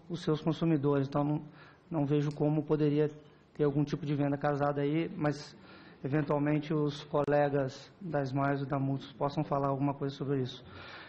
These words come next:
Com relação à expi-, à expiração, é, senhor presidente, é, inclusive a benf já teve aqui anteriormente nessa casa falando sobre esse tema, a expiração é, é do conceito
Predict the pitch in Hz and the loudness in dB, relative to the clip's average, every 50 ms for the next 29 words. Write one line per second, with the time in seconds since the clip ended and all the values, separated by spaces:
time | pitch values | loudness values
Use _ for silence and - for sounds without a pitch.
0 | - - - - 175 180 190 190 180 190 202 196 185 170 180 - 196 180 - - | -20 -12 -4 0 2 2 4 2 2 2 2 2 2 2 2 2 2 2 2 0
1 | - - - - - 156 151 147 - - - - 190 170 160 143 135 - - 165 | -6 -12 -6 -2 0 2 2 0 -2 -4 0 2 4 4 4 2 0 -2 0 2
2 | 175 185 190 165 156 147 147 151 - - - 156 147 143 - - - - - - | 2 4 4 2 2 0 -2 -6 -8 -8 -6 -4 -4 -2 -4 -4 -6 -6 -8 -8
3 | 170 - - - - - 143 143 156 151 139 147 147 143 139 139 - - - - | -10 -12 -14 -18 -14 -12 -6 -2 0 0 2 2 2 0 0 -4 -8 -14 -20 -20
4 | - - - - - - - - - - - - - - - - - - 170 165 | -20 -20 -20 -20 -20 -20 -20 -20 -20 -20 -16 -10 -8 -6 -4 -2 -2 -4 -4 -4
5 | 165 160 - 156 143 156 175 165 180 165 143 156 165 160 165 160 160 151 - 170 | -4 -4 -2 0 0 2 2 4 2 2 2 2 0 0 0 -2 -2 -2 -2 -2
6 | 170 156 160 151 151 - - 160 165 160 151 147 139 - - 180 - - 156 143 | -2 0 0 -2 -2 -2 -2 0 0 0 0 0 -2 -4 -8 -12 -8 -4 -4 -2
7 | - 156 151 156 143 147 151 156 151 147 - - 156 143 - - 143 139 - 151 | 0 2 2 4 4 4 4 4 4 2 0 -2 -4 -2 -2 -2 -2 0 0 0
8 | 147 143 139 - 143 139 147 160 156 151 143 - - 147 139 143 139 - - - | 0 0 0 -2 -2 0 2 2 2 2 2 0 0 -2 -2 -2 -4 -6 -4 -2
9 | 160 170 175 160 143 139 139 - - - - - - - - - - - - 175 | 0 0 2 0 0 -2 -4 -8 -14 -20 -20 -20 -20 -20 -20 -20 -12 -8 -8 -6
10 | - - 190 196 196 185 190 196 196 208 220 226 220 - - - - - 190 180 | -2 2 2 4 2 2 2 0 2 2 2 0 -2 -4 -6 -6 -4 -2 0 0
11 | 185 202 202 - 214 233 226 - - - 180 185 202 185 180 - 196 180 | 0 0 0 2 2 2 2 2 2 4 4 4 4 2 0 -2 -2 -4